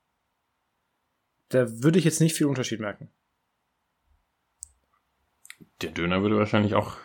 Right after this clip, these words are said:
Speaker 2: äh, sich lange sträuben, Panzer zu verschicken. Beziehungsweise sich schwer tun, die, äh, Genehmigung zu unterschreiben.
Speaker 1: Aber ein Döner schmeckt wenigstens gut. Schmeckt Olaf Scholz gut? Das weißt du nicht.
Speaker 2: Ja, hab ich nicht probiert.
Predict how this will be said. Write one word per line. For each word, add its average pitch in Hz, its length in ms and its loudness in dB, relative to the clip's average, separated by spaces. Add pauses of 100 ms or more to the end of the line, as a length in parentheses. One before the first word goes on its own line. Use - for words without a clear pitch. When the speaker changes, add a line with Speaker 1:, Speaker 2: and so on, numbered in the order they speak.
(160)
Speaker 2:
äh, 87 320 6
sich 85 240 -4
lange 85 240 4
sträuben, 85 440 2
Panzer 87 500 0
zu 90 140 -8
verschicken. 90 500 -2 (500)
Beziehungsweise 90 420 4
sich 82 220 0
schwer 87 220 4
tun, 87 360 2
die, 85 380 4 (640)
äh, 87 280 2
Genehmigung 87 580 4
zu - 80 -6
unterschreiben. 87 580 0 (1300)
Speaker 1:
Aber 135 220 4
ein 117 140 2
Döner 143 500 4
schmeckt - 380 -2
wenigstens 107 420 0
gut. - 240 -8 (600)
Schmeckt - 340 2
Olaf 117 240 4
Scholz 123 260 2
gut? - 220 0 (260)
Das - 100 -10
weißt 220 200 2
du 117 60 2
nicht. 104 220 -6 (400)
Speaker 2:
Ja, 104 360 -2
hab 101 100 2
ich 98 80 -2
nicht 104 180 -2
probiert. 92 340 -6